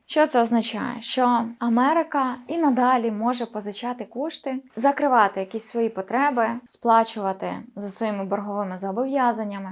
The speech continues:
Тобто нічого не змінюється, лише далі продовжуються братись гроші у позику. Другий варіант — це підвищення боргової стелі. В історії С Ш А це відбувалось дуже часто.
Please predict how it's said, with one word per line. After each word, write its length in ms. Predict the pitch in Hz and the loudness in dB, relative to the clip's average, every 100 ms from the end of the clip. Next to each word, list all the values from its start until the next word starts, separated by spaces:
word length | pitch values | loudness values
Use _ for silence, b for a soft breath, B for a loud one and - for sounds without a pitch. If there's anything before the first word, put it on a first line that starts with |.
| - | -4
Тобто 440 | 240 240 - 196 190 - | -2 -2 0 0 -2 -6
нічого 340 | 247 247 254 214 | -4 0 0 0
не 120 | 202 | 0
змінюється, 640 | 226 269 370 311 254 220 | -2 -2 -4 -6 -6 -8
лише 280 | 196 202 202 | -8 -8 -4
далі 480 | 214 247 277 240 214 - | 0 2 2 -2 -6 -8
продовжуються 1160 | 226 208 233 254 240 226 208 202 - 208 190 214 | -6 0 2 2 0 -4 -4 -4 -4 -4 -4 -8
братись 580 | - 226 240 233 208 - | 2 6 6 4 -6 -6
гроші 580 | 214 226 247 311 - 233 | -2 2 4 2 0 -4
у 180 | - 214 | -4 -6
позику. 520 | - 196 180 226 - 240 - | -2 -2 -2 -10 -16 -12 0
Другий 320 | 247 359 403 | 4 4 6
варіант — 580 | 302 269 254 240 233 - - | 4 4 4 2 -2 -14 -6
це 340 | - 277 294 - | 0 2 2 -2
підвищення 640 | 208 208 269 - 247 233 | -4 -2 -4 -2 -2 0
боргової 480 | 220 214 202 214 214 | -2 -4 -4 -2 -4
стелі. 440 | - 175 208 - - - | -6 -6 -8 -8 -8 -2
В 40 | |
історії 400 | 233 240 277 233 | 0 2 4 4
С 180 | 208 220 | 2 -2
Ш 220 | 214 233 | -2 2
А 260 | 220 202 202 - _ _ _ _ _ _ - | 2 2 -2 -8 _ _ _ _ _ _ -4
це 160 | 233 | 0
відбувалось 500 | 233 202 208 202 196 | 0 2 4 6 4
дуже 260 | 196 202 185 | -2 -8 -8
часто. 540 | - 254 294 - 254 | -4 -2 -2 -4 -6